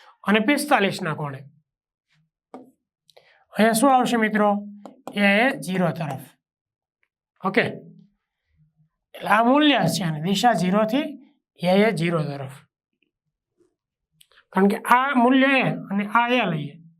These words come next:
છેદ અક્ષ ઝીરો. આકૃતિમાં દર્શાવેલ આર ત્રિજ્યાવાળી ધાતુની રિંગને ક્યુ વિદ્યુતભાર આપેલ છે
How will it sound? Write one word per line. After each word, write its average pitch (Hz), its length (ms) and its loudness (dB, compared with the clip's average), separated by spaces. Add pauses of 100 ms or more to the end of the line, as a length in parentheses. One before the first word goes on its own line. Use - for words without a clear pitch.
(680)
છેદ 220 140 2
અક્ષ 208 200 -2
ઝીરો. - 320 -2 (2000)
આકૃતિમાં 285 560 4
દર્શાવેલ 247 680 0 (540)
આર 277 240 2
ત્રિજ્યાવાળી 247 720 0 (760)
ધાતુની 226 500 0
રિંગને 254 300 0
ક્યુ 277 340 -8
વિદ્યુતભાર 254 500 -2
આપેલ 208 380 0
છે 135 220 -14